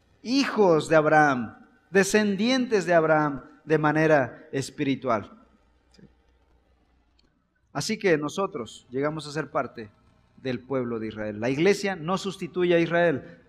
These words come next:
La iglesia e Israel juntos hacen el pueblo de Dios. Pero no todo el Israel nacional, recuerda, repito, sino el remanente de Israel, los elegidos de Israel, los fieles de Israel que Dios se ha querido guardar.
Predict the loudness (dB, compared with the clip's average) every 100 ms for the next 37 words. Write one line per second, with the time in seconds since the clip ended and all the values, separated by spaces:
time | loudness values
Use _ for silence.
0 | _ 0 2 2 2 4 4 2 2 2
1 | 2 2 2 0 0 2 4 4 2 -2
2 | -2 -2 -4 -4 0 0 2 0 -2 -14
3 | -20 _ -6 -4 0 2 2 0 -2 -2
4 | -2 0 0 2 2 0 2 4 4 2
5 | -4 -4 -2 -2 -4 -6 -2 0 0 -6
6 | -6 _ -14 -14 _ _ _ _ _ _
7 | -12 -10 -6 -8 -10 -8 0 4 4 2
8 | 0 2 0 0 -2 -2 -6 -6 -6 -4
9 | -6 -6 -4 -6 -10 -4 0 2 2 4
10 | 2 0 -2 -2 0 -2 -2 -4 -2 -4
11 | -4 -6 -10 -18 -2 -2 -2 -8 4 6
12 | 6 4 0 -4 -2 0 0 0 -2 0
13 | -2 0 0 0 0 2 0 -4 -16 -14
14 | -2 -2 -2 -6